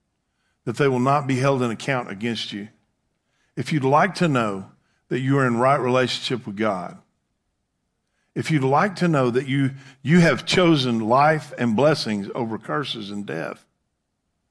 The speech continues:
and if you'd like to know that that's forever,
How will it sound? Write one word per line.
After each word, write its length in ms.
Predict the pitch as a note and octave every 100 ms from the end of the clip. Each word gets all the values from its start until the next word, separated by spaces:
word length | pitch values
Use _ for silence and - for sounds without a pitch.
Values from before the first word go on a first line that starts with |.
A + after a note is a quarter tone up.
| _ _ _ _ _ _ _
and 120 | - B2
if 140 | B2
you'd 80 | G3+
like 180 | G3+ F#3
to 80 |
know 160 | E3+ E3
that 120 | C#3
that's 200 | D3+ C#3+
forever, 600 | - B2+ C3+ B2 G2 G#2+